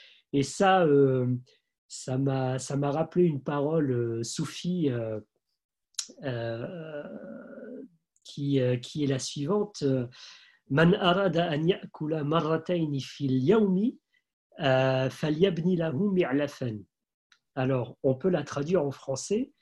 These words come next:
de la façon suivante. Celui qui, euh, désire ou qui souhaite manger, euh, deux fois par jour,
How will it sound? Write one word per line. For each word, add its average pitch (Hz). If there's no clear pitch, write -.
de 120
la 131
façon 143
suivante. 151
Celui 208
qui, 190
euh, 147
désire 170
ou 135
qui 143
souhaite 180
manger, 160
euh, 123
deux 120
fois 170
par 139
jour, 170